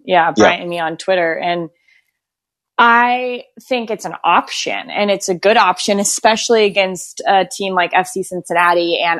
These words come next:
Speaker 1: I'm doing a breakdown segment on it this week, so you'll get to hear a little bit more why I think it fits so well. But it is another option, and that's nice because that was a, a position where now you have three players that can play there, Lucas, Pedro,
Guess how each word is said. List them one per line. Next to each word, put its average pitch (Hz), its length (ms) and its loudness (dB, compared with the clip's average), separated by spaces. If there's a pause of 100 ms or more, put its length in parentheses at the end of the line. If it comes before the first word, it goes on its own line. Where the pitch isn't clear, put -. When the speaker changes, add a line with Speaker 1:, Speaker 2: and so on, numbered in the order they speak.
Speaker 1:
I'm 185 140 0
doing 185 180 2
a 165 60 -2
breakdown 170 520 0
segment 165 460 -2
on 160 140 2
it 151 180 -6
this 160 200 -2
week, 160 200 -2
so 160 480 0
you'll 170 220 2
get 165 140 -2
to 156 220 2
hear 302 300 4
a 202 60 4
little 196 240 4
bit 196 180 0
more 180 300 2
why 165 260 4
I 160 280 -2
think 180 240 -6 (260)
it 160 200 -4 (160)
fits - 380 -2
so 175 180 2
well. 165 460 0 (300)
But 277 240 4
it 262 100 4
is 302 140 -2
another 262 320 0
option, 214 420 0
and 208 320 0
that's 214 240 2
nice 220 220 -2
because 202 320 -2
that 190 240 2
was 214 180 -2
a, 185 460 2
a 180 100 -6
position 190 500 -4
where 175 360 4 (200)
now 202 140 4
you 208 160 2
have 196 300 0
three 202 220 -4
players 180 400 -2
that 165 140 -4
can 180 120 -10
play 180 200 2
there, 170 400 2
Lucas, 190 540 2
Pedro, 170 680 2